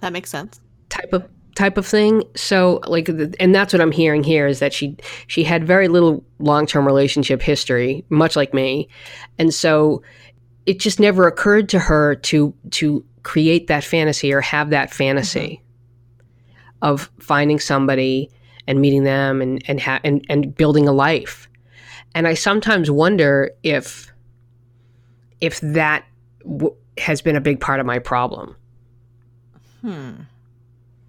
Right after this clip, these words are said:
Speaker 2: That it, it never, that it's, uh, in my, even in my mind, even in all my plans, it's, it's, it never involves
Speaker 1: Yeah.
Speaker 2: anybody. And is that because I'm just not used to having anybody, or is that because, um,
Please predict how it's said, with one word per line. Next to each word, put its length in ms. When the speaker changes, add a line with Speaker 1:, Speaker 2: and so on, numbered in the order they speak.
Speaker 2:
That 140
it, 220
it 180
never, 720
that 120
it's, 160
uh, 160
in 140
my, 80
even 240
in 60
my 140
mind, 440
even 220
in 120
all 120
my 140
plans, 520
it's, 380
it's, 280
it 300
never 280
involves 400
Speaker 1:
Yeah. 80
Speaker 2:
anybody. 500
And 140
is 160
that 220
because 380
I'm 120
just 160
not 160
used 180
to 60
having 320
anybody, 380
or 120
is 160
that 200
because, 580
um, 360